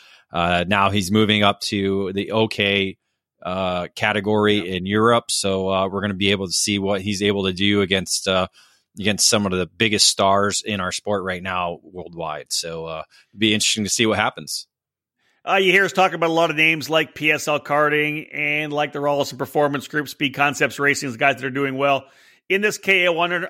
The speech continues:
Speaker 2: hundred category, Team Ferris, very impressive, David. Obviously, you know, it's a, it's a, <laughs> a couple of guys under the tent, and Connor and Thomas Annunziata. Well, Annunziata was in that next group.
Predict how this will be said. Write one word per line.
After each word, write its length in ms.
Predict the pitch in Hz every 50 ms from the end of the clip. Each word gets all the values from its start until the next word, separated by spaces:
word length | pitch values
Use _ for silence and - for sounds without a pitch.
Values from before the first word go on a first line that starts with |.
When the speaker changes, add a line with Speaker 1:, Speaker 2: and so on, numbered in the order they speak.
| - -
Speaker 2:
hundred 320 | 127 156 170 175 165 131
category, 640 | - 156 147 143 143 139 139 143 143 143 139 135 - _ _ _ _ _ _ _ _ _ _ _ _ _ _ _ _ _ _ _ -
Team 260 | - - 196 214 208
Ferris, 640 | 156 - - 180 170 151 120 113 - - - - - _ _ _ _ _ _ _ -
very 240 | 135 151 156 156 151
impressive, 480 | 139 - 147 139 127 - 131 113 104
David. 260 | 131 127 127 127 139
Obviously, 400 | 143 147 151 147 143 - - 151
you 60 | 143 143
know, 100 | 147 147
it's 160 | 139 - 156
a, 160 | 143 143 131
it's 480 | 139 - 135 - - - - - - 180
a, 40 |
<laughs> 60 | 170 226
a 20 | 220
couple 300 | - 170 175 165 180 170
of 60 | 160
guys 260 | 151 156 160 165 135
under 160 | 165 160 156
the 80 | 143 147
tent, 280 | - - 156 151 156 -
and 120 | 143 120
Connor 420 | 127 143 147 151 143 147 147 139 - - - - - -
and 140 | - 123
Thomas 340 | - 151 160 156 151 147 117
Annunziata. 760 | 127 139 147 151 143 123 113 135 135 135 139 139 143 143 139 - _ _ - - _ _ -
Well, 280 | 165 160 165 170 170 - - -
Annunziata 680 | 180 185 226 277 285 226 196 196 190 190 190 180 170
was 180 | 160 160 147 143
in 120 | 160 151
that 200 | 151 147 147 -
next 280 | 156 160 160 160 - -
group. 260 | - 156 143 107 -